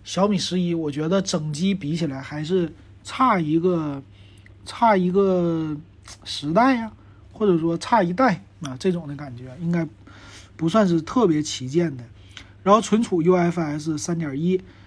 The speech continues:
呃，电池呢只有四千二百毫安，它为啥不介绍充电呢？对，用的是三十三瓦的充电。那屏幕呢是六点五六英寸，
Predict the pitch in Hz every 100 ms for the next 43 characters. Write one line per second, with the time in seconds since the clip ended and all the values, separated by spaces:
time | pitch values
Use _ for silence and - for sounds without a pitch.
0 | - - 180 180 180 277 254 185 - 165
1 | 208 180 180 214 156 - 220 190 214 208
2 | 147 139 143 131 - 196 233 208 185 170
3 | 180 180 180 - 170 196 196 151 143 160
4 | 127 - 196 190 156 143 139 - 185 196
5 | 185 185 196 202 - 135 - 151 156 175
6 | - - - - - - - - - -
7 | - - 226 240 196 - 208 262 320 277
8 | 220 196 220 262 202 214 220 151 170 240
9 | 202 190 196 185 269